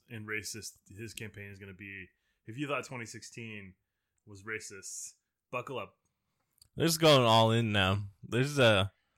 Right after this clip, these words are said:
Speaker 2: my thought is, um, so, uh, there, there's, everyone's aware of the impending doom of climate change, and there's, like, two roads we can take.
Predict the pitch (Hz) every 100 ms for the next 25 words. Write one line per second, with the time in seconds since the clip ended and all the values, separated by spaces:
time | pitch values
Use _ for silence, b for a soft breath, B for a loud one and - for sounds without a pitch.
0 | _ 123 131 - 131 117 107 95 98 98
1 | 98 95 - 107 104 101 98 - _ _
2 | _ - 90 90 85 107 120 117 104 120
3 | 131 117 87 147 170 131 113 104 107 104
4 | 101 101 - _ - - 101 95 98 101
5 | 101 98 107 107 101 98 101 107 107 101
6 | 92 98 - 104 107 101 - 117 117 -
7 | - _ _ _ _ _ _ _ 98 101
8 | 104 107 104 180 123 110 101 104 95 95
9 | 101 98 85